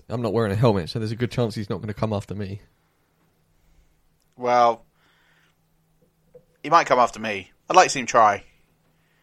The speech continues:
Speaker 2: I reckon I could take him.
Speaker 1: Talking of helmets, we are within one hour, one day, four hours of winning a Josh Allen helmet.
Speaker 2: So, one hour, one day, and four hours?
Speaker 1: No, no, one day and four hours. I got it a little wrong.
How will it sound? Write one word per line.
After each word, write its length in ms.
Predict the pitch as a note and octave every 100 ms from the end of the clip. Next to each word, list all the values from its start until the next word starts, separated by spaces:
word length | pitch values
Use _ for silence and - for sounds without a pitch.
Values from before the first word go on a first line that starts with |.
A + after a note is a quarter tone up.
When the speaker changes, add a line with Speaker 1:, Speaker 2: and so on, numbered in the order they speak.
| _ _ _ -
Speaker 2:
I 100 | C#3
reckon 220 | - G2+
I 40 |
could 80 | F#2+
take 180 | G#2 G2
him. 140 | F#2 - _
Speaker 1:
Talking 240 | - F3+ B2+
of 100 | G2+
helmets, 360 | G#2+ G#2 F#2
we 160 | C3 B2+
are 340 | A2+ A#2+ A2 - _ _
within 400 | C3 C#3 C#3+ D3+
one 220 | C#3+ D3 C#3
hour, 460 | C3 B2+ B2+ B2 - -
one 240 | C3 B2
day, 240 | A#2 A#2+ A#2
four 460 | - - C#3+ C3
hours 580 | B2 B2 G#2+ G2 G#2+ - -
of 120 | G2+
winning 300 | G#2+ A#2+ A2+
a 80 | A2+
Josh 300 | - G#2+ G#2
Allen 240 | G#2+ G#2+ G2+
helmet. 280 | G2 G2+ F2+
Speaker 2:
So, 240 | A#2 G2+
one 260 | G2+ C3 C3+
hour, 200 | B2+ A#2
one 240 | B2+ B2
day, 220 | B2 A#2+
and 200 | A#2 A#2+
four 280 | - A#2+ A#2+
hours? 420 | A2+ E2 - - -
Speaker 1:
No, 140 | C#3+
no, 200 | C#3 A#2+
one 300 | A2+ C3+ C3+
day 380 | B2+ A#2+ A2 A2 A2+
and 140 | - G#2+
four 240 | A#2 A2
hours. 320 | G2+ G2+ G#2
I 100 | G#2
got 140 | A2+ A#2+
it 60 |
a 40 | A#2
little 200 | G#2+ F#2+
wrong. 240 | F2+ F#2